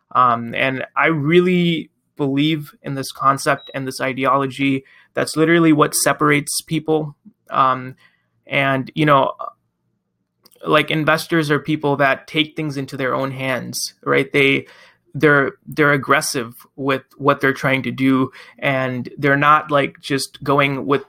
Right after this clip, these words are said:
the, they're not going with the flow, right? It's too, it's, and I understand, I, I, it's, like, okay, it's like,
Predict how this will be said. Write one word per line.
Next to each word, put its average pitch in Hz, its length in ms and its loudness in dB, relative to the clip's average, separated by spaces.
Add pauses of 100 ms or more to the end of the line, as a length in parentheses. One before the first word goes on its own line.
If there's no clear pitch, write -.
the, 127 460 -4 (720)
they're 170 140 2
not 214 160 4
going 202 220 4
with 185 120 -2
the 160 80 -8
flow, 156 420 0 (420)
right? 151 200 2
It's 175 260 -2 (120)
too, 202 240 -4
it's, 175 240 -4
and 180 160 0
I 196 120 4
understand, 180 500 0
I, 143 100 2
I, 143 200 2
it's, 151 220 -4 (180)
like, 151 200 -2 (1400)
okay, 147 340 -4 (240)
it's 160 220 -8
like, 175 260 0